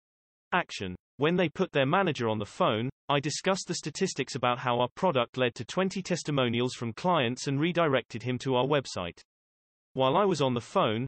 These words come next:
he read the testimonial out loud per my request. He noticed that my name was in the testimonial.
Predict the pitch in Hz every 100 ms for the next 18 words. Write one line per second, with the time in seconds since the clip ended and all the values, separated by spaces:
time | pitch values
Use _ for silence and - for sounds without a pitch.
0 | - - 139 170 180 190 185 156 165 151
1 | 131 127 127 127 139 165 120 107 - 107
2 | 104 104 113 - 117 90 - - _ _
3 | _ _ _ _ - 139 156 202 202 185
4 | 156 147 147 139 120 131 143 143 147 -
5 | 123 - 139 160 156 104 90